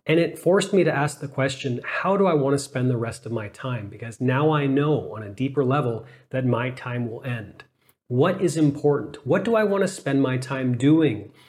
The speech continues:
and working toward and thinking about? What do I want to eliminate from my life? What kind of drama or maybe people or habits should I start letting go of? This experience, that one year period where, uh, I experienced a lot of loss, really changed my relationship to myself,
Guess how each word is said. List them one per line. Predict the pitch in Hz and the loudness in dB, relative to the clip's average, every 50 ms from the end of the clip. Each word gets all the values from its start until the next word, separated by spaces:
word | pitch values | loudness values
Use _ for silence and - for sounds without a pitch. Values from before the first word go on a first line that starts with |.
| _ _ _ | _ _ _
and | 127 120 117 | -4 0 2
working | 120 139 160 - - 165 135 127 | 4 4 2 2 2 0 0 0
toward | - 127 123 113 113 110 104 117 - | -2 -4 -4 -4 -4 -6 -8 -8 -8
and | 135 120 117 | -8 -8 -8
thinking | - - 156 175 160 160 160 131 | -4 -2 0 0 2 2 0 0
about? | 113 104 98 82 78 - - - _ _ _ _ _ _ | 0 -2 -6 -8 -10 -12 -16 -20 _ _ _ _ _ _
What | - 160 175 - | 0 0 2 2
do | 202 214 | 2 2
I | 220 | 2
want | 214 226 233 233 | 2 2 2 2
to | 208 | 2
eliminate | 190 180 175 180 208 233 247 240 202 156 - | 4 4 6 6 6 4 4 4 2 2 0
from | - 135 120 | 0 0 0
my | 113 113 | 0 -2
life? | 110 107 98 95 - - | -2 -4 -6 -8 -6 -6
What | 160 156 156 | -6 -4 -2
kind | 185 185 180 | 0 0 0
of | 160 143 - - - - _ _ _ _ _ | 0 0 -2 -8 -14 -20 _ _ _ _ _
drama | - 127 139 143 160 190 175 147 127 | -4 0 0 2 4 4 4 4 4
or | 123 131 127 127 | 2 2 4 4
maybe | 127 131 143 135 160 165 | 4 4 4 2 0 -4
people | 147 - - - - 247 247 247 - 131 101 78 87 - - - | -4 -8 -6 0 0 2 2 2 0 -2 -2 -2 -4 -10 -8 -2
or | - 131 131 127 127 120 127 - - - | 0 2 2 4 2 0 -2 -6 -12 -12
habits | - - 180 190 185 147 127 120 127 - - - | -6 -2 -2 0 2 0 0 -2 -4 -8 -12 -14
should | - - 165 156 | -8 -2 0 0
I | 151 147 | 2 0
start | 151 - - 160 151 160 156 | 0 -2 -2 0 0 2 2
letting | 151 143 143 143 139 131 123 | 2 2 4 4 2 2 0
go | 120 123 127 131 127 | 0 0 0 0 0
of? | 110 78 73 - - - - | -2 -4 -8 -12 -14 -6 -4
This | 175 180 - | -2 -2 -2
experience, | 240 226 - - - 170 160 160 156 156 - | -4 -4 -4 -4 0 2 4 4 4 2 2
that | 156 151 143 139 131 135 | 0 -2 -2 -2 -2 0
one | 143 143 160 180 180 | 2 4 4 6 6
year | 175 170 160 | 6 4 4
period | 156 - - 170 165 156 139 117 107 | 2 0 0 2 4 4 4 2 0
where, | 120 120 117 113 - - 147 | -2 -4 -4 -6 -8 -10 -12
uh, | 135 131 131 147 | -12 -10 -8 -8
I | 139 | -8
experienced | 135 127 - - 143 143 139 139 143 | -8 -6 0 2 4 4 4 4 2
a | 139 | 2
lot | 131 131 123 | 2 2 2
of | 123 110 | 0 0
loss, | 117 123 127 127 123 - - - | 0 2 2 2 0 -2 -4 -2
really | 117 127 143 160 165 160 | 0 2 4 4 4 2
changed | 160 - 151 147 147 143 - - | 2 0 0 2 2 0 -2 -2
my | 127 123 | -2 -2
relationship | 123 117 117 117 120 123 123 - 123 - - 131 127 - | 0 -2 -2 -2 -2 -4 -4 -4 -8 -8 -10 -10 -12 -12
to | - - | -8 -6
myself, | 123 117 110 110 - - 135 127 127 127 127 | -6 -6 -6 -8 -8 -6 -4 -2 -2 -2 -4